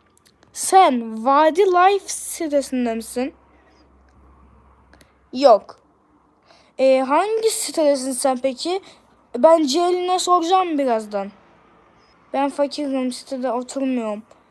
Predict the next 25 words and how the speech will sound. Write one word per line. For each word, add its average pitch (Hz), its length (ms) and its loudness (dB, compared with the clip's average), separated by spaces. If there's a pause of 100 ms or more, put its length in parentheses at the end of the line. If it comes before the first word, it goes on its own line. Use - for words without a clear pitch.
(280)
E, 302 200 6
hangi, 381 680 2 (600)
peki, 359 200 0
e, 339 240 4
hangi 415 380 0
sokaktasın 302 680 -2
sen? 403 340 0 (840)
Ben 302 180 4
buradaki 311 260 -2
tüm 403 160 0
sokakları 320 640 -2
biliyorum. 285 380 2
E, 262 160 -2
Kanuni 285 600 0
Sokak, 277 440 -2 (120)
e, 269 320 -2 (360)
Yıldere 277 480 -2
Sokak, 269 560 -6 (1500)
e, 254 120 -4 (140)
İstiklal 294 560 -2
Sokak. 269 460 -4
Ben 320 100 -2
hepsini 349 420 -4
biliyorum 285 340 -2
buradaki. 220 440 -8